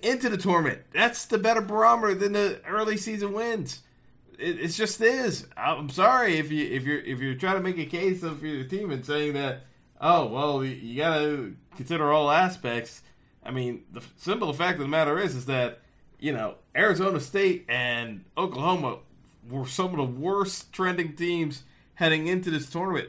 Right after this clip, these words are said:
I mean, yeah, could they win? Yeah, there, I mean, there's no reason to say, uh, that they have no shot in hell of winning, but if, if you're being realistic with yourselves, no. <laughs> I mean, Arizona's best case of winning comes from the fact that they're playing Syracuse,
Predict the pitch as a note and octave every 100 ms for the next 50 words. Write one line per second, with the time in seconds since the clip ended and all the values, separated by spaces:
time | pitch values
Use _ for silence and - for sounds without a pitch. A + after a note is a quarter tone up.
0 | - _ - - - - _ B2 C3+ C3
1 | G2+ D#3 F#3+ C3 D#3+ D#3+ D#3+ C#3 F3 G#3+
2 | G3+ F3+ _ - F3+ G#3+ G#3 A3 G3 -
3 | - A#2 B2 B2 C3 C3 C3 D3+ D#3 D#3
4 | C#3+ C3+ B2+ C#3+ C3+ C3 - - - -
5 | G#2+ G#2 A2 - A#2 A2+ A#2+ G#2+ B2+ C3+
6 | - C#3+ C#3 A2+ B2 E3+ A3 E3 C3 G#2+
7 | A2+ A#2 A#2+ A#2 G#2+ - - _ _ -
8 | - F2 - G2+ G2+ - G#2 G#2+ A2 D#3+
9 | D#3 B2 G#2+ A#2 F#3+ C4+ F#3 B2 A2 F#2+
10 | A#2 G2 G2 A2+ - - - _ - -
11 | G2 A2 F#3+ A#3 - - - F#3+ B2+ C#3+
12 | C#3 C3 B2+ - - E3+ G#3 G3+ G#3+ G3
13 | C#3 F#3 F#3 - G3 G3 F#3 C#3 C3 G3
14 | F#3 D3 C3+ F3+ F3+ F3+ E3 C#3+ E3+ F3
15 | F3 D3 C#3 C3 D#3+ F3+ C#3+ - F#3 G3+
16 | E3 - G#2+ - -